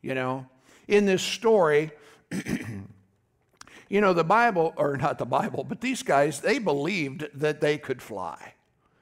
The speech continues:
you know. And as a result of that, uh, <laughs> more than that, really, they believed that they should fly. So here's these two little beaters,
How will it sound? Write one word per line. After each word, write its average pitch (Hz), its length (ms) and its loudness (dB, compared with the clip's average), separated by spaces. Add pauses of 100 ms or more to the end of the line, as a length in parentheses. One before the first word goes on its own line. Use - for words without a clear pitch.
(220)
you 135 140 -4
know. 127 320 -2 (220)
And 151 120 -2
as 165 220 0
a 165 40 -4
result 160 460 0
of 151 80 -2
that, 139 400 0 (200)
uh, 147 100 -2 (320)
<laughs> - 260 -20
more 202 340 2
than 160 180 -2
that, 196 220 0
really, 165 280 0
they 196 160 2
believed 185 360 0
that 175 160 -2
they 175 180 -2
should 226 440 -4
fly. 104 540 -2 (240)
So 175 180 -2
here's 208 260 -2
these 247 180 -2
two 262 220 -2
little 254 240 4
beaters, 170 800 -2